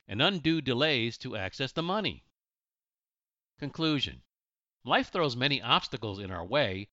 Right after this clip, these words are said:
and if you have the right type of life insurance, it often can help you to avoid or jump over those obstacles and minimize your concerns so you can continue enjoying your life. Therefore,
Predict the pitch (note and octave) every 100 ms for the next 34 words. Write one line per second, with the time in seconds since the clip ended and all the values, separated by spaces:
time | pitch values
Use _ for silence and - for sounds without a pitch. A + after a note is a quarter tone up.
0 | _ _ B2 C3 C#3+ C3+ D#3+ A3 G#3 C#3+
1 | D#3+ G#3+ - E3 E3+ C3+ A#2+ D3+ F3+ A#2+
2 | - F2 E2+ F2+ - _ _ - B2+ E3
3 | G3 A#3 G#3+ E3+ C3+ D3 - C#3 - B2+
4 | A2+ A2 B2 C#3 E3 C3+ B2+ E3+ F3 D#3+
5 | G3+ A#3 C3 A#2+ G#2+ G2+ G2 - - A2+
6 | A2 - _ G#2 G#2+ D#3 A#3 F#3+ E3+ D3+
7 | C#3 B2+ C3+ - G2+ F#2+ G2+ - - A#2+
8 | A#2+ A#2+ - G#2 A2 G2 F3 G#3 E3+ F3+
9 | D3+ C#3+ A2+ F2+ G2 A2+ C3 D3 F3+ A3
10 | - - _ _ _ _ _ _ _ _
11 | - F#3+ G#3+ - F#2+ E2+